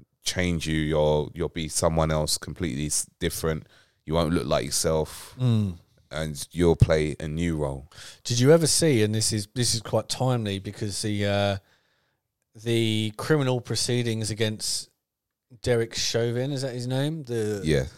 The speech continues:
Speaker 2: the, the, the cop who apparently leant on George Floyd's neck.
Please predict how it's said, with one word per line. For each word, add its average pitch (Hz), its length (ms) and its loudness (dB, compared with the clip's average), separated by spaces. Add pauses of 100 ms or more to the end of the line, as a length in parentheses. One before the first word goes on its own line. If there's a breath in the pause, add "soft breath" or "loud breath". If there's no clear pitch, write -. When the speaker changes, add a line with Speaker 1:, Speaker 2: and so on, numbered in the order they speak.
(280 soft breath)
Speaker 2:
the, 104 180 -6
the, 101 280 -6 (180)
the 107 100 -12
cop - 400 -2
who 98 280 -12 (280)
apparently 101 600 -6
leant 101 220 -10
on 101 160 -10
George 104 300 -8
Floyd's 98 320 -8
neck. 104 320 -8